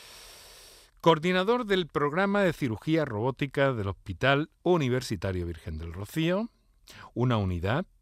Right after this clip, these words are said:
que lleva, eh, quince años funcionando, fue de las pioneras en España,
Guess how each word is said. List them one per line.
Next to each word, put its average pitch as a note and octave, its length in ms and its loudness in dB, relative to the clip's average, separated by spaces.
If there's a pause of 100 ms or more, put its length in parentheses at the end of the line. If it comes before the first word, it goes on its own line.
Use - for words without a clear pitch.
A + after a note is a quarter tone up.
que F#2+ 140 -4
lleva, G#2 380 0 (160)
eh, F2 380 -4
quince E3+ 380 2
años F2+ 240 -2
funcionando, D3 760 -2
fue A2+ 200 -4
de F#2+ 80 -4
las F2+ 80 -4
pioneras F#2 500 -6
en G2+ 60 -2
España, D3 560 -2